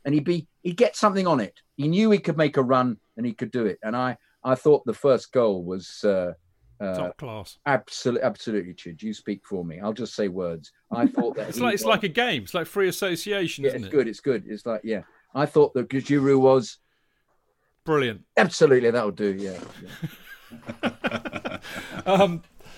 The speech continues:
Speaker 2: <laughs> Dane, I'm not gonna stop you from giving a lot of man love to Ollie Giroud, but what, what I wanna wrap this part up a, a bit really with is, uh, well,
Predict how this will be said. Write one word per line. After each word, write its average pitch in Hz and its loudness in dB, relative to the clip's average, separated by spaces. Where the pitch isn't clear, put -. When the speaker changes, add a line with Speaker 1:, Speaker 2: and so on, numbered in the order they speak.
Speaker 2:
<laughs> - -4
Dane, 156 4
I'm 131 0
not 175 -4
gonna 143 0
stop 139 -2
you 135 -6
from 127 -12
giving 147 0
a 139 2
lot 131 2
of 131 0
man 135 0
love 131 2
to 143 0
Ollie 123 0
Giroud, 123 0
but 110 -2
what, 151 -2
what 160 0
I 165 4
wanna 165 2
wrap 143 2
this 139 -4
part 135 -2
up 107 -4
a, 139 -6
a 131 -6
bit 131 -2
really 131 2
with 120 -4
is, 127 -4
uh, 131 2
well, 151 2